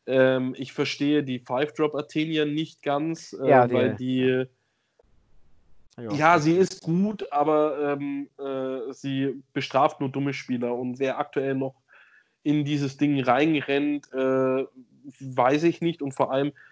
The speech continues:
Speaker 1: es spielen
Speaker 2: Mhm.
Speaker 1: grad alle eigentlich Turn eins eine Calico Cat oder, äh, eine, ähm, Layla aus, so nach dem Motto. Oder lassen sich Mana für eine Mikage Raya offen. Deswegen wird, äh, die Bestrafung durch Athenia, dass der Gegner gleich seinen ersten Stein opfern muss, eigentlich nie kommen.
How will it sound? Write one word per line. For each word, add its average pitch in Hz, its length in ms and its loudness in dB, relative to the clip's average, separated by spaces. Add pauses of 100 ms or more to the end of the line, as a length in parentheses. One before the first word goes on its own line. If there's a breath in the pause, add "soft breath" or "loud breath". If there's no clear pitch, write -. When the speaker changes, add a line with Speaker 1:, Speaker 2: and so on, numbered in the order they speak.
(120 soft breath)
Speaker 1:
es 135 140 -2
spielen 151 300 2
Speaker 2:
Mhm. 143 60 -2
Speaker 1:
grad 135 260 0
alle 139 280 2
eigentlich 139 380 -6
Turn 131 260 -4
eins 135 320 -8
eine 135 100 -6
Calico 135 380 -4
Cat 135 300 -2
oder, 127 1120 0
äh, - 540 -16
eine, 120 800 0
ähm, 117 380 -8
Layla 135 340 6
aus, 135 280 2
so 147 100 -8
nach 127 100 -4
dem 127 80 -8
Motto. 131 340 -6 (840)
Oder 135 240 -2
lassen 131 320 -2
sich 123 180 -10
Mana 131 300 -6
für 135 120 -14
eine 127 120 -8
Mikage 123 380 -6
Raya 131 220 -2
offen. 127 380 -8 (440 soft breath)
Deswegen 135 420 -2
wird, 139 300 0
äh, 127 240 2
die 123 120 -8
Bestrafung 131 520 0
durch 127 200 -6
Athenia, 131 460 -2
dass 123 120 -6
der 123 100 -6
Gegner 131 240 -4
gleich 123 200 -4
seinen 123 160 -8
ersten - 220 -8
Stein 131 260 -2
opfern 123 240 -4
muss, 127 140 -4
eigentlich 117 260 -6
nie 131 160 0
kommen. 127 380 2